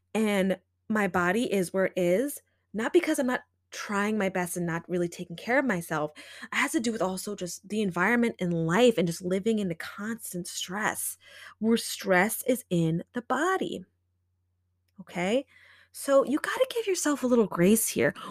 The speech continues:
We've all been through super stressful, what is it, two years at this point?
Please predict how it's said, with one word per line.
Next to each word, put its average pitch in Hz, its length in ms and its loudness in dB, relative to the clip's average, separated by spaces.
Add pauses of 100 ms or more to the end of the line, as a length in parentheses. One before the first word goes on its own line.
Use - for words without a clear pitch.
We've 349 260 12
all 233 220 8
been 208 240 6
through 180 480 4 (340)
super 233 640 0
stressful, - 1300 0 (800)
what 196 200 2
is 170 120 0
it, - 140 -6
two 214 220 -4
years 247 320 4
at 320 80 -2
this 330 140 2
point? 359 420 -2